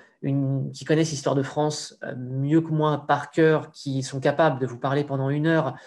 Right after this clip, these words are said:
de certains sujets, de la vie de Napoléon et tout ça, bien sûr que ça, c'est sûr. Et ça, bien sûr que ça joue. Alors après, c'est toujours pareil, c'est qu'est-ce que la culture générale ? Euh,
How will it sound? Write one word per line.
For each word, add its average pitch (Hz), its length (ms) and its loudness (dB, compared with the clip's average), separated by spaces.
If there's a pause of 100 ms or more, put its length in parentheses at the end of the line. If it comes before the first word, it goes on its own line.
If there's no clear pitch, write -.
(300)
de 135 60 -2
certains 139 300 -2
sujets, 151 580 2
de 131 100 0
la 131 120 2
vie 139 120 -2
de 143 40 -2
Napoléon 143 440 2
et 135 40 0
tout 135 80 -8
ça, 208 280 -4
bien 143 260 -2
sûr 185 260 -2
que 131 260 -2 (320)
ça, 165 120 0
c'est 165 120 -2
sûr. - 300 0
Et 135 80 -4
ça, 196 320 0
bien 139 200 -4
sûr 208 160 -4
que 175 80 -4
ça 165 140 -2
joue. 202 140 4
Alors 143 100 4
après, 208 260 0 (480)
c'est 143 120 -6
toujours 147 160 0
pareil, 185 260 4
c'est 131 160 -6
qu'est-ce 160 200 0
que 165 80 2
la 139 100 2
culture 143 260 -4
générale ? 151 460 -2 (520)
Euh, 131 520 -2